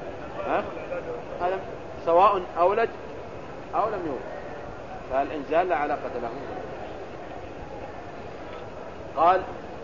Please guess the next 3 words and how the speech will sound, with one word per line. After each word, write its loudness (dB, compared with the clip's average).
"أو 10
دبر"، 6
وتغيب 2